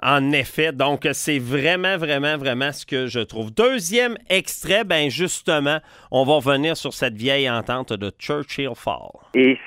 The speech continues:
Speaker 2: c'est aussi un, le même gouvernement, puis Christine Fréchette continue comme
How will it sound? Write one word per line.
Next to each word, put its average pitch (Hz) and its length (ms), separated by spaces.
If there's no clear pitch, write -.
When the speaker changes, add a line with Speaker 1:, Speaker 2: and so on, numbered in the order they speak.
Speaker 2:
c'est 143 220
aussi 151 520
un, 120 200
le 113 160
même 170 340
gouvernement, 123 680
puis 104 100
Christine 143 360
Fréchette - 420
continue 120 360
comme 107 200